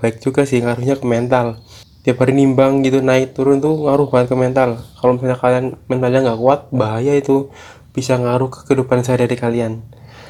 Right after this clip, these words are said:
Coba aja kalau misalnya kalian nimbang tiba-tiba besoknya turun, besoknya lagi tiba-tiba naik drastis, itu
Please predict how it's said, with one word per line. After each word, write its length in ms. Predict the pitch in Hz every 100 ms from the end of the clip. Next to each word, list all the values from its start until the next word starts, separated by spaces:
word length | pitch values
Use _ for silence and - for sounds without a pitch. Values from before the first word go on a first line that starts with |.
| - - - - - -
Coba 420 | 123 123 123 135
aja 140 | 131
kalau 80 | 123
misalnya 180 | 120 123
kalian 200 | 127 127
nimbang 320 | 127 123 127
tiba-tiba 640 | 131 123 120 123 131 131 - - - - - - -
besoknya 400 | 127 127 127 131
turun, 420 | 127 139 175 208 - _ _ _
besoknya 320 | - 143 147
lagi 380 | 156 156 196 - - - -
tiba-tiba 340 | - 123 131 160
naik 300 | 170 143 -
drastis, 480 | 120 113 135 - -
itu 240 | 139 170